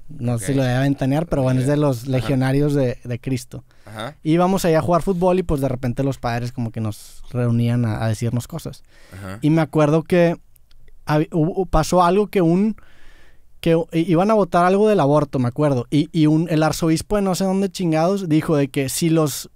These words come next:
Speaker 1: si los diputados o los senadores votan a favor del aborto, los vamos a excomulgar. Entonces, este güey trajo esa noticia. Y nos preguntó si estaba bien lo que había hecho el arzobispo. Yo dije que no, porque el Estado debería ser laico.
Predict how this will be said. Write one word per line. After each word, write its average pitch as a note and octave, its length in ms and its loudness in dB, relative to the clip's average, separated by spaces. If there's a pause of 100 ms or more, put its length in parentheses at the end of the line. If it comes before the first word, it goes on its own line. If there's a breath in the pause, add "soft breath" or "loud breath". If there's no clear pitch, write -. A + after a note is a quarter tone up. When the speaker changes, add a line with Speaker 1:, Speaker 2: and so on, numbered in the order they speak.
Speaker 1:
si - 220 -4
los D#3 440 -2
diputados E3+ 680 0
o G3 80 2
los E3 100 0
senadores E3 400 2
votan F3 300 2
a - 20 0
favor D#3+ 160 2
del F3+ 140 2
aborto, F3+ 440 2
los D3+ 180 0
vamos D3+ 240 0
a - 20 0
excomulgar. B2 580 -2 (280 soft breath)
Entonces, C#3+ 400 -2
este E3 260 -2
güey E3+ 160 2
trajo E3 300 0
esa F3+ 120 0
noticia. D#3+ 500 -2 (760 soft breath)
Y C#3+ 520 4 (560)
nos C#3 200 0
preguntó C#3 440 0
si F3 80 -2
estaba D3 340 0
bien C#3+ 160 2
lo C#3+ 120 2
que C#3 100 -2
había B2+ 200 2
hecho B2+ 200 -2
el C#3 40 2
arzobispo. D#3+ 420 -2
Yo B2+ 100 0
dije C#3 240 0
que F3+ 100 -2
no, A#3+ 200 0
porque C3+ 240 -4
el B2+ 60 -4
Estado B2+ 260 -4
debería C3+ 220 0
ser C#3 200 -2
laico. G3+ 420 -2